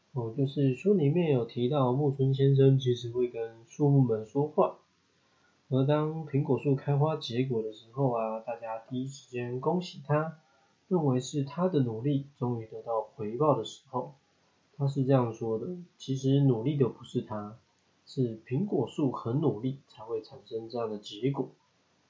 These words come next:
看到这样的内容的时候，我觉得就算是很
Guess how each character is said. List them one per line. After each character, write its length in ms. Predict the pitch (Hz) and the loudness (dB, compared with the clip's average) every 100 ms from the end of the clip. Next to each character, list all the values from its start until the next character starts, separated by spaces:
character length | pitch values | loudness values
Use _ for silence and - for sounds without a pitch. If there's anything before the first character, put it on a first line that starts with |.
| _ _ _ _ 143 139 | _ _ _ _ -18 -8
看 260 | 226 202 | -2 2
到 220 | 190 175 | 6 4
这 140 | 139 170 | 4 0
样 160 | 156 | 4
的 80 | 135 | 4
内 200 | 170 160 | 4 2
容 160 | 120 120 | 0 -4
的 60 | |
时 260 | 123 - 120 | -8 -6 -6
候， 460 | 123 139 113 107 107 | 0 2 2 -2 -6
我 160 | 107 | -8
觉 180 | - 151 | -6 -2
得 100 | 139 | -2
就 180 | 143 143 | 0 2
算 160 | 135 | 2
是 140 | 135 127 | 2 0
很 260 | - 110 | -2 -14